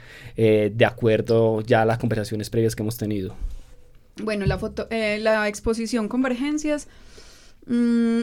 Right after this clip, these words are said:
Speaker 2: es una exposición que se presentó, eh, con técnicas abiertas, ¿cierto? Como todo lo que podría ser fotografía digital, fotografía analógica, fotolibros,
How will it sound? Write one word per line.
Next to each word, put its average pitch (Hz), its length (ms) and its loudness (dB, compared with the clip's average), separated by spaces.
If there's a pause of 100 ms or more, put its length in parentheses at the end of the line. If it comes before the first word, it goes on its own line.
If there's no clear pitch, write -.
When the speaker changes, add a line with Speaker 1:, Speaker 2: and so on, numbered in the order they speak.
Speaker 2:
es 247 140 2
una 277 140 2
exposición 262 640 2
que 254 180 2
se 220 420 4
presentó, 202 1120 2
eh, 226 380 6
con 247 440 8
técnicas 240 1120 2
abiertas, 196 720 4
¿cierto? 247 360 2
Como 196 380 0
todo 240 300 8
lo 262 100 2
que 254 120 -2
podría 208 420 2
ser 226 160 -6
fotografía 196 560 -2
digital, 226 500 0
fotografía 196 540 -2
analógica, 214 680 0
fotolibros, 220 960 -2